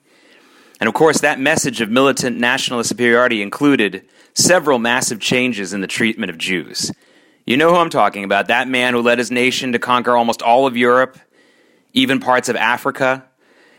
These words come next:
And everywhere he went and everywhere his country conquered other countries, they enacted shocking new laws concerning the Jewish populations. Again, you know what I'm talking about. You know who I'm talking about, right?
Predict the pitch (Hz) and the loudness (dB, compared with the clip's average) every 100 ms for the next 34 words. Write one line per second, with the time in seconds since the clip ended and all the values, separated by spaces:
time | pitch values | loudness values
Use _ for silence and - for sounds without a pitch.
0 | - 123 - 175 202 220 196 190 185 190 | -4 -2 0 0 0 2 4 4 2 0
1 | 175 156 156 156 120 127 165 160 156 151 | 0 0 2 0 0 0 0 2 4 4
2 | 143 131 151 143 147 135 135 143 143 135 | 0 -4 -4 -2 -2 -2 0 -2 2 0
3 | 120 117 - _ _ _ 147 143 131 147 | 0 -4 -18 _ _ _ 0 2 0 -2
4 | 143 127 113 110 113 113 113 117 123 107 | -2 0 0 0 0 0 2 0 -2 -6
5 | - - 147 147 151 135 135 131 117 120 | -4 0 0 -2 -2 0 2 4 4 2
6 | - 117 - 117 113 104 110 107 - 98 | -2 -6 0 0 0 -4 -2 -2 0 -2
7 | 107 98 87 - 92 98 110 110 127 135 | 0 -2 -2 -6 -6 -2 -2 0 2 2
8 | 117 113 110 90 80 76 - 95 120 143 | 0 -2 -2 -4 -12 -12 -6 -2 2 2
9 | 131 135 120 92 80 80 92 | 2 0 0 -4 -6 -4 -4